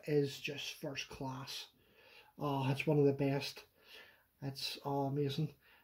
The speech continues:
Um, oh, just cracker. Look at the details, the black, the gold, the centre, the helmet. Of course, the head does f-, the head fully turns. Oh, I can't because of the, oh, okay, I can't because of the cape. Uh, these move up and down for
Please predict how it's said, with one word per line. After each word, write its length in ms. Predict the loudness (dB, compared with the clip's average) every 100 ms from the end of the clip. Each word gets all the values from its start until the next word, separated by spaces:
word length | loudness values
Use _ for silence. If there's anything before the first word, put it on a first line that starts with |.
| _ -2
Um, 400 | 2 4 4 0 -8 -6
oh, 140 | -4
just 260 | 0 0 0
cracker. 520 | -2 -2 -2 0 2
Look 140 | 2 0
at 100 | -6
the 80 |
details, 760 | 2 4 4 4 6 6 4 0
the 80 | -6
black, 520 | -2 0 2 0 -2 -6
the 100 | -10 -4
gold, 440 | 0 6 6 6 0 -20 -18 -16 -14 -8
the 60 | -2
centre, 500 | 0 0 0 -2 -2
the 80 |
helmet. 540 | -2 -2 0 2 0 -2
Of 80 | -6
course, 180 | -6
the 80 | -4
head 280 | 0 0 2
does 300 | 0 0 -6 -4 -2
f-, 160 | -2 -6 -20 -20 -20 -6
the 60 | 2
head 360 | 6 6 6 0
fully 380 | 0 2 2
turns. 760 | 0 2 4 4 2 -2 -4 -10 _ _ _ _ _ _
Oh, 80 | -2
I 40 | 0
can't 280 | 0 0
because 220 | 4 4 6
of 80 |
the, 200 | 6 4 4
oh, 100 | 4
okay, 160 | 6 6
I 60 | 4
can't 280 | 4 4
because 240 | 2 -2 -2
of 60 |
the 60 | -2
cape. 460 | -2 2 2 2 -8 -14 -12 -12 -16 -18 -6
Uh, 260 | -2 0 0
these 320 | 2 2 2
move 220 | 4 4 4
up 140 | 2
and 120 | 2
down 400 | 4 6 4 4
for 200 | 0 0